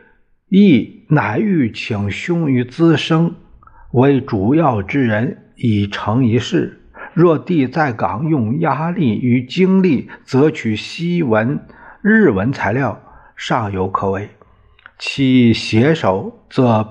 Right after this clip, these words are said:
必须靠我等从内地求之。弟甚愿届时能商得一结果也。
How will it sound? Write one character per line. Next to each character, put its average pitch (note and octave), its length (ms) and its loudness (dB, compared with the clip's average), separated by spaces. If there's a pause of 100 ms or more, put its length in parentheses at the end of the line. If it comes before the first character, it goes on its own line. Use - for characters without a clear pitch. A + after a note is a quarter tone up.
(100)
必 D#3+ 200 2
须 C3+ 460 -2
靠 D3+ 260 0
我 A2 360 0
等 G2+ 280 -2
从 B2+ 280 -2
内 E3+ 240 0
地 G#2+ 180 2
求 G#2 240 -6
之。 - 240 -8 (680)
弟 A2+ 520 2 (120)
甚 C3 420 0
愿 B2 240 0
届 C3 240 0
时 A2+ 460 -6
能 A2+ 260 -2
商 C#3 380 -4
得 G#2 180 0
一 A2+ 180 0
结 C#3 220 2
果 G2+ 260 0
也。 - 300 -10